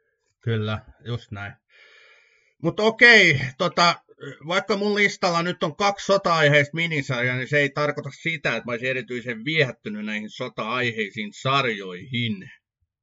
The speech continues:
Mä tota, huomasin vaan, että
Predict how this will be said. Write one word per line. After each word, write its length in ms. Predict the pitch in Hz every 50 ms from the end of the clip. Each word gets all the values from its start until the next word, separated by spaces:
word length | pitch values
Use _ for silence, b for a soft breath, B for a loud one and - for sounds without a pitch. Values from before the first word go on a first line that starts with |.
| _ _ _
Mä 220 | - 104 107 107 104 -
tota, 380 | 117 110 - - 113 107 92 - 67 - _ _ _ _ _ _ _ _ _ _ _ _ _ _ _ _ _ _ _ _ _ _ _ _ _ 113
huomasin 460 | 127 147 131 117 110 107 117 110 107
vaan, 240 | 120 123 117 107 104
että 280 | 101 - _ - 104